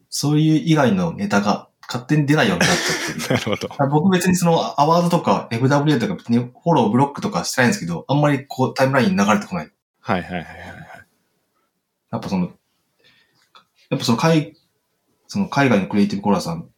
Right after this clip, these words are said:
Speaker 1: めちゃめちゃやばいの作るじゃないですか、なんか。
Speaker 2: うんうんうん。そうですね。
Speaker 1: ああいうの見てるとなんか、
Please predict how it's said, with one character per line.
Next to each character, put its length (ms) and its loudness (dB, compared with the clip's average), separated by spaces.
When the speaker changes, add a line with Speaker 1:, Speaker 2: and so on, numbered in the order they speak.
Speaker 1:
め 100 -10
ち 80 -2
ゃ 60 4
め 100 4
ち 80 -2
ゃ 40 4
や 120 4
ば 100 2
い 80 4
の 120 0
作 160 -6
る 60 0
じ 60 -2
ゃ 40 -4
な 0 -
い 20 -8
で 60 -10
す 40 -12
か、 40 -8
な 80 -8
ん 20 -18
か。 100 -14
Speaker 2:
う 40 6
ん 40 10
う 40 10
ん 40 8
う 40 4
ん。 80 -20
そ 180 -8
う 40 -12
で 40 -14
す 140 -10
ね。 240 0
Speaker 1:
あ 60 2
あ 60 4
い 80 6
う 40 4
の 140 2
見 60 -14
て 80 -8
る 60 -4
と 100 -4
な 60 -2
ん 60 -6
か、 200 -8